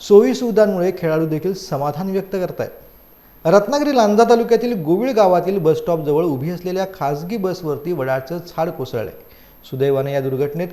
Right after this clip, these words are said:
कोणतीही जीवितहानी झाली नसली तरी बसचं मोठ्या प्रमाणात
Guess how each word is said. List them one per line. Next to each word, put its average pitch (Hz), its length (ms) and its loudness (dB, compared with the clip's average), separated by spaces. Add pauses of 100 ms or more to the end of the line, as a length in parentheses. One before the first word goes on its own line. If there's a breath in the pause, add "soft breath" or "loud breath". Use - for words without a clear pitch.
कोणतीही 143 440 -6
जीवितहानी 208 540 -4
झाली 180 200 0
नसली 170 380 -4 (420 loud breath)
तरी 202 100 0
बसचं 214 420 2
मोठ्या 156 280 -2
प्रमाणात 135 380 -2